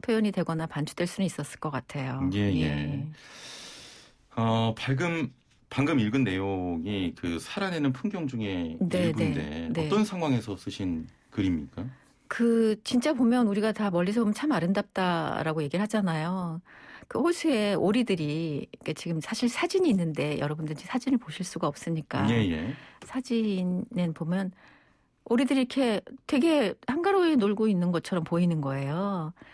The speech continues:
Speaker 1: 그러니까 참 아름답잖아요, 호수에
Speaker 2: 음.
Speaker 1: 뭐, 오리들. 근데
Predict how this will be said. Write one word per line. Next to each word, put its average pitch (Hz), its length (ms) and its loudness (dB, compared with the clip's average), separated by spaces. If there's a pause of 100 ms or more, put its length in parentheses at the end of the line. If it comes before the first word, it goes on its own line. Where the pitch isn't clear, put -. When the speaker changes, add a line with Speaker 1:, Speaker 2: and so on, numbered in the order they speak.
(280)
Speaker 1:
그러니까 240 220 -2 (220)
참 415 260 -4
아름답잖아요, 220 800 2
호수에 208 440 2
Speaker 2:
음. 180 140 -2
Speaker 1:
뭐, 165 160 -2
오리들. 165 440 -2 (920)
근데 240 400 4